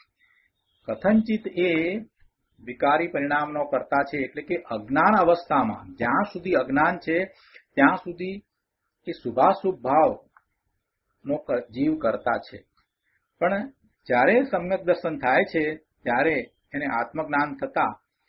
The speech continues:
એ રાગનો અકર્તા છે. એને શુભ ભાવ કે અશુભ ભાવ આવે નહીં એમ નહીં,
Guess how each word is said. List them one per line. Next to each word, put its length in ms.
એ 120
રાગનો 540
અકર્તા 640
છે. 200
એને 120
શુભ 180
ભાવ 380
કે 140
અશુભ 260
ભાવ 220
આવે 380
નહીં 260
એમ 120
નહીં, 320